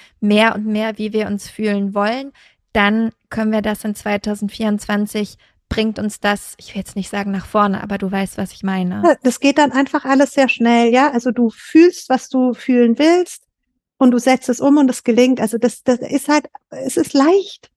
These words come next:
Speaker 2: Es ist ganz leicht, da, genau da zu sein, was du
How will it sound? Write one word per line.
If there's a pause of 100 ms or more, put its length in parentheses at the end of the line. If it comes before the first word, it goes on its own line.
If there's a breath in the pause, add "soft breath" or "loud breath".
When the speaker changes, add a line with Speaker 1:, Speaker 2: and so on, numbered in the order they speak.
(120)
Speaker 2:
Es
ist
ganz
leicht,
da,
genau
da
zu
sein,
was
du